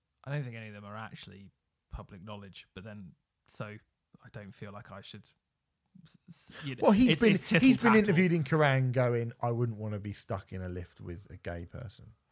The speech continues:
Speaker 1: Yeah.
Speaker 2: Like,
Speaker 1: Yeah.
Speaker 2: I remember that, and I remember being like, "I think you'll be fine, mate." <laughs> Like, you
Speaker 1: Yeah.
Speaker 2: know what I mean?
Speaker 1: Yeah.
Speaker 2: Um, and <sighs> yeah. So anyway, um, yeah, uh, he's a
Speaker 1: He's not very, um, l-, l-,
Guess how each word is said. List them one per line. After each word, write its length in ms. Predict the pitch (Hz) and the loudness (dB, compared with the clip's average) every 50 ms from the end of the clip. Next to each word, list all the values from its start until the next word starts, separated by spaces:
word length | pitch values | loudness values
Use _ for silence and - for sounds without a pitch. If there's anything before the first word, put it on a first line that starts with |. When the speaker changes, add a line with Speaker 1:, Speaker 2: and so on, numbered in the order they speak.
| _ - | _ -6
Speaker 1:
Yeah. 180 | 131 123 - - - - _ _ - | -6 -6 -6 -8 -12 -16 _ _ -6
Speaker 2:
Like, 260 | - - 92 62 58 | -6 -6 -6 -6 -8
Speaker 1:
Yeah. 100 | - 113 | -6 -6
Speaker 2:
I 40 | 120 | -4
remember 360 | 123 123 120 120 117 110 107 | -4 -4 -4 -4 -6 -4 -4
that, 180 | 107 104 95 82 | -4 -4 -4 -6
and 80 | 101 | -8
I 20 | 104 | -10
remember 320 | 104 104 104 101 98 104 | -10 -8 -10 -8 -8 -8
being 120 | 101 101 101 | -8 -8 -8
like, 240 | 98 98 95 - - _ _ _ _ _ _ _ _ _ - - - _ _ _ _ _ _ _ _ _ _ _ _ _ _ _ _ _ _ _ _ - - | -8 -10 -10 -12 -16 _ _ _ _ _ _ _ _ _ -20 -20 -20 _ _ _ _ _ _ _ _ _ _ _ _ _ _ _ _ _ _ _ _ -20 -20
"I 40 | 85 - | -16 -12
think 160 | 104 101 - | -12 -12 -12
you'll 100 | - 82 85 | -12 -14 -16
be 80 | 87 | -16
fine, 300 | 92 - - - - 131 131 | -16 -16 -14 -14 -14 -14 -14
mate." 400 | 123 117 123 - _ _ - 127 - - - - - - | -16 -18 -20 -20 _ _ -8 -8 -6 -8 -8 -2 0 4
<laughs> 60 | 196 | 6
Like, 180 | 196 185 202 202 | 6 6 6 6
you 40 | 196 | 2
Speaker 1:
Yeah. 140 | - 139 120 | 2 2 4
Speaker 2:
know 80 | 190 185 | 4 4
what 120 | 160 139 | 4 4
I 40 | 131 | 2
mean? 180 | 156 139 120 113 | 2 0 0 -2
Speaker 1:
Yeah. 420 | - - - - - - - - 135 131 | -4 -8 -14 -16 -16 -8 -2 0 2 4
Speaker 2:
Um, 260 | 135 139 135 139 135 - _ - | 4 2 2 0 -2 -6 _ 0
and 480 | 151 147 147 147 151 151 147 131 - - _ _ _ _ _ _ _ _ _ _ _ _ _ - - | 2 4 4 4 4 2 2 0 -2 -8 _ _ _ _ _ _ _ _ _ _ _ _ _ -12 -10
<sighs> 360 | - - - - - - - | -10 -10 -12 -16 -18 -10 -6
yeah. 220 | - 113 98 98 - - - - _ _ | -4 -4 -4 -4 -6 -10 -18 -20 _ _
So 140 | - - 160 | 4 6 8
anyway, 580 | 160 170 208 180 165 143 117 110 101 98 101 101 - | 8 8 8 8 6 4 2 0 0 -2 -4 -4 -2
um, 260 | - 143 143 143 147 135 | 0 2 2 2 0 0
yeah, 200 | 180 160 151 143 139 | 2 4 4 4 4
uh, 160 | - 143 - - - _ _ _ | 2 -2 -4 -6 -8 _ _ _
he's 240 | - 165 180 175 160 | -4 -4 -2 0 0
a 120 | 165 165 156 _ _ _ _ _ _ _ _ _ _ _ - | -2 -2 -4 _ _ _ _ _ _ _ _ _ _ _ -8
Speaker 1:
He's 160 | 147 151 156 | -4 0 0
not 200 | 170 165 135 131 | 0 0 0 -2
very, 540 | 131 131 127 120 120 117 117 117 113 117 - | -4 -4 -4 -4 -4 -4 -4 -6 -6 -10 -10
um, 520 | - 110 113 110 107 107 107 104 104 - - _ _ 87 87 - _ 90 - - | -10 -10 -8 -8 -10 -12 -14 -14 -16 -18 -20 _ _ _ -20 -20 _ -20 -20 -18
l-, 100 | 110 - - _ - 113 - - | -18 -18 -18 _ -20 -20 -20 -20
l-, 80 | - | -18